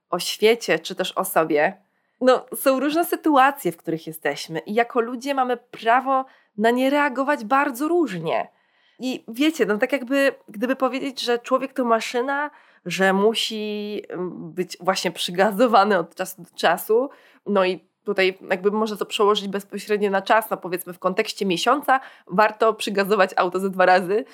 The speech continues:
tak? I, i ciało też może warto przygazować w ten sposób. Ale wyobraźcie sobie osobę, która jest w ciężkim stanie depresyjnym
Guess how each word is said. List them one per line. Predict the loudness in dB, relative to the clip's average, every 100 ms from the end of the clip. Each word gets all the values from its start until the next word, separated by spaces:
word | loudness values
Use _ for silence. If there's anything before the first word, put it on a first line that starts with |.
| -20 _
tak? | 2 2 0
I, | -8 -8 -6 -10
i | -2
ciało | 4 4 6 4 2
też | -2 -4 -4
może | -2
warto | 0 2 0
przygazować | -2 0 2 2 0 -4
w |
ten | -10 -8
sposób. | -6 -2 -2 -4 _ _ _ _ _ _ _
Ale | 4 4
wyobraźcie | 4 -2 -2 2 0 0 -8
sobie | -6 -2 0 0
osobę, | -4 -2 -2 -2 -4
która | -4 -2
jest | -2 -6
w | -6
ciężkim | -4 -4 -6 -10
stanie | -4 -2 -2
depresyjnym | -4 -4 -4 -2 -4 -2 -2 -4